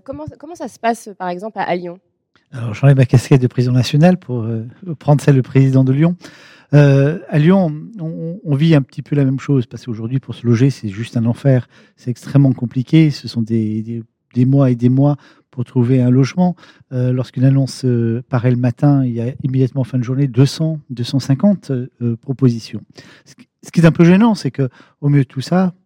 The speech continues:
Speaker 2: celui qui sera choisi, c'est celui qui sera le plus solvable.
Speaker 1: Le meilleur
Speaker 2: Dans un
Speaker 1: dossier.
Speaker 2: Les meilleurs dossiers. Donc, euh, quand on veut essayer de, on parle de logement abordable et abordable pour tous, euh, là, on a manif-, manifestement une,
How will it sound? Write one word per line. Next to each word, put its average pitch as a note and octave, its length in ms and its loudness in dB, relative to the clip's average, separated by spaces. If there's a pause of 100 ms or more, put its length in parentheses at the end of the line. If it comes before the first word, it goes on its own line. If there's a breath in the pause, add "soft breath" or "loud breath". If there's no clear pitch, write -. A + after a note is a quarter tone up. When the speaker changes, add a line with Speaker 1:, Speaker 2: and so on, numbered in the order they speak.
(280)
Speaker 2:
celui C#3 300 0
qui C3 100 -10
sera - 160 -8
choisi, C3 340 -2
c'est B2 180 -10
celui C3 340 -4
qui - 120 -20
sera - 220 -4
le A#2 100 2
plus A2+ 160 -4
solvable. B2+ 540 2 (400 soft breath)
Speaker 1:
Le F#3+ 80 -4
meilleur C3 140 4
Speaker 2:
Dans C#3+ 80 4
un - 20 4
Speaker 1:
dossier. - 240 -8 (180)
Speaker 2:
Les C#3+ 160 4
meilleurs C#3+ 240 4
dossiers. D#3+ 380 0 (360 loud breath)
Donc, C#3+ 220 0
euh, C#3 380 0
quand D3+ 240 0
on D#3+ 60 2
veut F3 160 2
essayer D#3+ 520 0
de, B2+ 360 -4 (360)
on A#2 60 -8
parle C3 160 -2
de B2+ 60 4
logement B2 300 0
abordable B2 460 -2
et A#2 60 -4
abordable A#2+ 360 -4
pour - 180 -12
tous, F3 320 -4 (420 soft breath)
euh, B2 280 -8
là, C3+ 340 0
on B2 120 -2
a C3 140 2
manif-, A#2+ 360 -8
manifestement B2+ 680 0
une, A#2 280 0